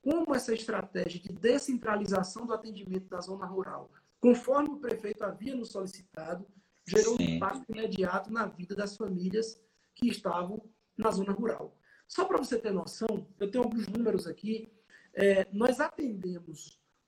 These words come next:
Speaker 1: onze distritos de Vitória da Conquista, dezoito
Speaker 2: Rapaz.
Speaker 1: povoados, dezoito povoados. Foram mais de três mil e oitocentos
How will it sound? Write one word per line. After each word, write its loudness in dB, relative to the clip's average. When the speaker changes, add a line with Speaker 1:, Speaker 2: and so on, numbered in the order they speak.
Speaker 1:
onze 4
distritos -8
de -2
Vitória 2
da 0
Conquista, -6
dezoito 6
Speaker 2:
Rapaz. -2
Speaker 1:
povoados, -6
dezoito 0
povoados. -8
Foram 8
mais 2
de -14
três 4
mil 0
e 2
oitocentos -6